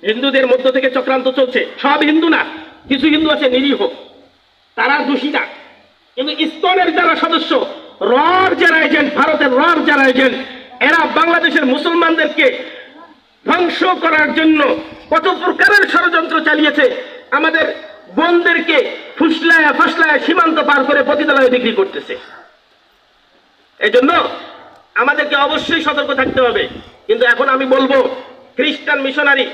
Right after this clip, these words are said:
আমাদের, আমার পাশে এই যে তিন ব্যক্তিকে দেখতে পাচ্ছেন, আপনারা আপনাদের এলাকার লোককেই চেনেন। একটু দাঁড়ান আপনারা তিনজন,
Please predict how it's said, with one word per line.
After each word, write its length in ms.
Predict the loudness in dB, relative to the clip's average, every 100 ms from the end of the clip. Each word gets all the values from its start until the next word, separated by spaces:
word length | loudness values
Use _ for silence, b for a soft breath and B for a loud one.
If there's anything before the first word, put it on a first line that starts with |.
| -12 -20 -20 -6
আমাদের, 320 | -2 0 0 -4 -4
আমার 260 | -2 -2 -2
পাশে 320 | -2 -2 -2 -4 -10 -20 -2
এই 100 | -2
যে 100 | -2 -6
তিন 200 | -6 -4
ব্যক্তিকে 360 | -4 -4 -4 -2
দেখতে 260 | -2 0
পাচ্ছেন, 380 | -2 0 -2 -4 -8 -20 -18 -4
আপনারা 300 | -2 2 2
আপনাদের 380 | 2 0 0 2
এলাকার 300 | 2 2 2
লোককেই 340 | 2 2 -2
চেনেন। 320 | 2 0 0 -6 -16 -14
একটু 160 | -8 -2
দাঁড়ান 280 | 0 0
আপনারা 260 | 0 0 0
তিনজন, 400 | -2 -4 -4